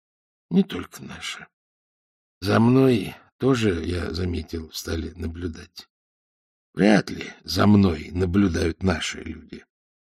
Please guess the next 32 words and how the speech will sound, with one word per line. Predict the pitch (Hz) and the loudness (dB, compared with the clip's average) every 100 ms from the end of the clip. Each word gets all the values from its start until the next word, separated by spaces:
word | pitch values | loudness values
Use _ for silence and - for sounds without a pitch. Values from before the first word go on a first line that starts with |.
| _ _ _ _ _ | _ _ _ _ _
«Вы | 90 | 2
позволите | 90 87 156 196 | 4 8 8 8
мне | 196 127 | 8 8
проверить, | 117 117 92 85 - | 8 8 8 6 -2
кто | - 107 | 2 4
наблюдает | 95 90 90 104 98 | 6 6 6 6 8
за | 110 | 6
вами?» | 85 - 62 - _ _ _ _ - | 6 0 -8 -16 _ _ _ _ -10
«Пока | 156 165 | -6 -4
не | 156 | -6
стоит. | - - - _ _ _ _ _ _ _ _ | -8 -12 -16 _ _ _ _ _ _ _ _
А | - | -2
вдруг | 104 127 131 | 4 4 6
это | 123 117 | 4 6
у | |
меня | 107 107 | 6 6
начинает | 98 90 98 101 95 85 | 4 2 2 4 4 2
проявляться | 90 98 92 87 - | 2 4 4 2 2
мания | 92 92 90 87 | 2 4 4 2
подозрительности?» | 87 95 92 92 87 73 - 78 73 - - - 190 _ _ _ _ _ _ _ _ _ _ _ _ _ - | 0 2 4 4 2 -4 -10 -14 -14 -12 -12 -12 -16 _ _ _ _ _ _ _ _ _ _ _ _ _ -6
«Если | - - 123 | -4 2 4
за | 117 | 4
мной | 120 120 107 | 6 4 4
смотрят | 117 117 101 107 | 2 2 2 0
красные, | - 120 127 123 - 87 | -2 0 2 2 -2 -6
то | 82 92 87 | -6 -6 -6
наша | 87 101 95 95 | 0 0 0 -4
контрразведка, | 90 92 87 92 87 104 - 90 | -2 -2 0 -2 0 -2 -2 -4
надеюсь, | 87 90 85 | -2 -2 -2
сможет | - 92 90 85 87 | -2 -2 -2 -4 -8
охранить | - 78 73 - - | -6 -6 -6 -12 -16
меня. | - - - | -18 -18 -18